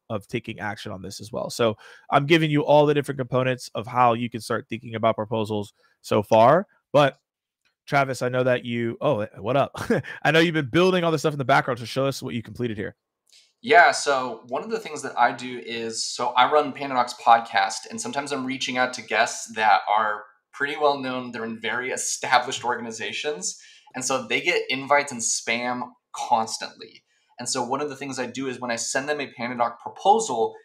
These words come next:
Speaker 2: I actually record a video and then embed it into the proposal to do exactly what you said,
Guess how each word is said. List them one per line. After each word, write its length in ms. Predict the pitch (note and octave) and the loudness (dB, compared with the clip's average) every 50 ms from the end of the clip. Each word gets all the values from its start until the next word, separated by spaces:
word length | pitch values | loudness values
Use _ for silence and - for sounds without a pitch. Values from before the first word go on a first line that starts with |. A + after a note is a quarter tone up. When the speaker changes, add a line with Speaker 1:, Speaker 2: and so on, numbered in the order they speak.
| _ _ _ _ _ | _ _ _ _ _
Speaker 2:
I 80 | - B2+ | 6 6
actually 320 | C3+ D3 - - - D#3+ | 6 6 4 2 -4 -8
record 520 | C3+ B2+ A#2+ - - - D3+ D3+ D3+ D3+ D3 D3 | -8 -10 -10 -10 -4 0 2 4 4 4 2 0
a 100 | C3+ B2 | -6 -8
video 640 | G#2+ G#2 B2 C3+ C#3+ C3 A#2+ A#2 A2 A2 A2 A2 - | -8 -8 -8 -6 -6 -4 -2 0 0 0 0 0 -2
and 180 | A2 A#2+ A#2+ | -6 -6 -6
then 120 | B2 A#2+ - | -6 -6 -6
embed 420 | - A#2+ A#2+ A2+ A2+ B2 B2 B2+ | -8 -10 -10 -6 -4 -2 -2 -2
it 140 | C3 B2 B2 | -2 -6 -8
into 200 | B2 B2+ B2 A#2 | -10 -10 -10 -10
the 100 | A#2+ A2+ | -10 -10
proposal 440 | - - - - C3 B2+ B2 B2 A2+ | -10 -10 -6 -4 -4 -4 -4 -6 -10
to 60 | - | -8
do 120 | B2+ C3+ C#3+ | -8 -8 -8
exactly 800 | C3+ - C#3+ B2+ B2 - - F3 F3 G3 G#3 G#3 - A3 G#3+ | -8 -8 -8 -6 -4 0 4 6 8 8 8 6 2 -2 -6
what 380 | G3+ F3 E3 F#3 F3+ - - - | -6 -2 -2 -2 -2 -2 -4 -6
you 120 | F3 E3 | -6 -6
said, 580 | E3 - - - - D#3+ D3+ B2+ - - - - | -4 -2 0 2 6 6 8 8 6 4 -2 -10